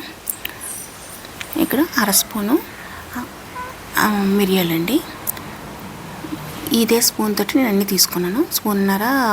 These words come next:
జీలకర్ర, ధనియాలు, మిరియాలు అన్నీ. నెక్స్ట్ ఏంటంటే ఐదు ఎండుమిర్చి చేశాను. ఇవన్నీ ఐదు ఎండుమిర్చి మీరు కారాన్ని పెట్టి మీరు వేసుకోండి. ఇక్కడ మాకు, నే-, నాకు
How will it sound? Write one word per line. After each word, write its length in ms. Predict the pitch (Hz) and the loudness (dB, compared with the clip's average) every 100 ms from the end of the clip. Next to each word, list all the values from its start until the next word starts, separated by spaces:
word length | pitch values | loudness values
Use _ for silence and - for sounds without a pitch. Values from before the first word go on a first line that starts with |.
| 175 185 | 2 0
జీలకర్ర, 520 | 190 175 190 233 311 - | -2 -2 0 0 2 2
ధనియాలు, 460 | 185 185 190 202 | 2 2 0 0
మిరియాలు 420 | 254 220 175 185 170 | 0 2 2 4 2
అన్నీ. 380 | 170 170 233 349 - - - - - | 2 2 2 0 -4 -10 -10 -10 -4
నెక్స్ట్ 260 | 220 - 202 | -2 0 -2
ఏంటంటే 420 | 202 202 202 320 | -2 -2 2 4
ఐదు 160 | 240 196 | 4 6
ఎండుమిర్చి 460 | 190 180 180 - 165 | 4 4 2 0 0
చేశాను. 340 | - 170 202 311 - - - - - - - - - - | 0 0 -2 -4 -8 -14 -14 -16 -16 -16 -16 -16 -16 -8
ఇవన్నీ 300 | - 175 175 175 | 2 4 4 2
ఐదు 160 | 190 196 | 2 4
ఎండుమిర్చి 460 | 190 185 180 208 | 4 4 4 4
మీరు 160 | 220 220 | 2 2
కారాన్ని 320 | 196 196 190 | 0 2 0
పెట్టి 240 | 190 - | -2 2
మీరు 180 | 277 277 | 4 4
వేసుకోండి. 560 | 190 170 196 165 165 - | 2 4 4 4 -2 -2
ఇక్కడ 320 | 311 - 233 | -6 -4 0
మాకు, 340 | 202 190 196 | 4 4 2
నే-, 280 | 190 196 196 196 | 2 2 2 2
నాకు 220 | 190 208 | 0 -2